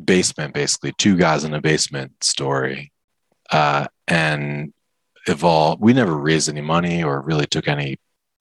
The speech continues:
serious loans or debt out. So it evolved very much, uh, organically and naturally. And we kinda have this culture where, like, we just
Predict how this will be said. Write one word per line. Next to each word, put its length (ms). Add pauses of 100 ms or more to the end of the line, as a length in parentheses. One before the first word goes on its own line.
(120)
serious 540 (140)
loans 480
or 80
debt 240
out. 280 (640)
So 180
it 80
evolved 380
very 260
much, 500 (380)
uh, 340 (160)
organically 760
and 160
naturally. 840
And 160
we 80
kinda 320
have 220
this 180
culture 460
where, 180
like, 360 (580)
we 200
just 360